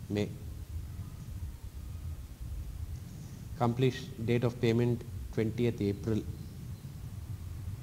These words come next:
Now again the question,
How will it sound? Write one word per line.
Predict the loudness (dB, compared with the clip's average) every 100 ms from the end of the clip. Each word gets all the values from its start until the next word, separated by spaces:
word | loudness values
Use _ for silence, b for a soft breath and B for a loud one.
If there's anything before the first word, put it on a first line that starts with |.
| -6 -6 -6 -6 -6 -6 -6 -6 -8 -6 2
Now | 6 6 4 -4 -4 0
again | 6 6 6 0
the | 2
question, | 4 4 2